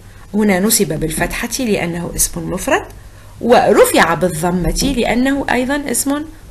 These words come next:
مفرد. الجملة الثالثة: اشتريت الكتاب بدينارين.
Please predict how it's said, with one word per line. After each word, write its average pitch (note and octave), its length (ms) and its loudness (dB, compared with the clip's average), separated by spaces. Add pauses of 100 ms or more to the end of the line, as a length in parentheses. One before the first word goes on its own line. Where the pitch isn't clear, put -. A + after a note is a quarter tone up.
(100)
مفرد. D#3+ 420 -8 (2250)
الجملة F#3 400 0
الثالثة: C4 680 0 (120)
اشتريت E4+ 560 4
الكتاب C4+ 580 2 (800)
بدينارين. A3+ 1700 6